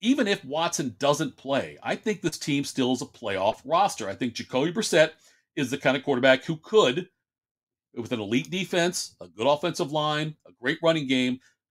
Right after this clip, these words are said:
that if they play that ball control kind of game, which not a lot of teams in the N F L do anymore, but if they're able to utilize that running game, if the defense can stay elite, they got a lot of talent there. Um, then I think there's a, a very good chance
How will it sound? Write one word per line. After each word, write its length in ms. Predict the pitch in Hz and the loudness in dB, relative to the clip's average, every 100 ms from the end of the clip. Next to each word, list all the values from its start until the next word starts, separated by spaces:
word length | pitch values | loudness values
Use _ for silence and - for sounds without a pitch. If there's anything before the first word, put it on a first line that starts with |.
| _ 123 | _ -6
that 200 | 117 - - | -4 -6 -8
if 140 | 131 - | -6 -4
they 100 | 117 | -4
play 240 | - 156 | 0 2
that 240 | 156 123 104 | 4 2 4
ball 240 | 131 170 | 6 6
control 340 | 185 160 175 | 2 2 2
kind 200 | 170 175 | 2 0
of 60 | 156 | 0
game, 200 | 135 143 | -2 -2
which 240 | 117 - | -4 -4
not 160 | 120 143 | 0 2
a 40 | |
lot 180 | 160 160 | 4 4
of 60 | 139 | 2
teams 260 | 170 170 | -4 -4
in 40 | 139 | 0
the 60 | 160 | 0
N 60 | |
F 120 | 156 | 2
L 160 | 165 151 | 0 2
do 200 | 156 156 | 2 2
anymore, 400 | 104 92 85 82 _ _ | 0 -4 -8 -12 _ _
but 160 | 120 110 _ _ - | -6 -6 _ _ -6
if 100 | 139 | -6
they're 140 | 123 | 0
able 180 | 147 180 | 2 2
to 60 | 135 | 0
utilize 500 | 139 202 180 175 160 | 0 0 4 4 4
that 200 | 156 135 | 2 4
running 260 | 147 131 | 2 2
game, 340 | 101 101 95 90 _ _ _ 127 | 0 -4 -6 -10 _ _ _ -8
if 100 | 120 | -6
the 100 | 110 | -6
defense 500 | 95 185 - 180 180 | -4 -4 2 2 2
can 160 | - 131 | -2 -4
stay 400 | - 156 151 - | -2 0 0 0
elite, 440 | 120 135 147 - - _ _ _ _ _ _ _ _ - | 0 0 0 -4 -18 _ _ _ _ _ _ _ _ -16
they 60 | 101 | -6
got 100 | 107 | 0
a 40 | |
lot 180 | 113 135 | 4 4
of 60 | 131 | 4
talent 320 | 170 156 120 | 4 4 2
there. 300 | 107 104 - _ _ _ - | 0 0 -4 _ _ _ -8
Um, 460 | 120 113 110 98 - _ _ _ | -2 0 -2 -6 -16 _ _ _
then 200 | 127 143 | -2 0
I 160 | 139 165 | 4 4
think 240 | 165 160 | 4 2
there's 220 | 165 147 139 | 2 4 4
a, 240 | 135 139 | 2 2
a 80 | 127 | 0
very 280 | 147 160 143 | 2 2 0
good 220 | 143 120 | -2 0
chance 600 | 170 147 113 - - | 2 2 2 -4 -10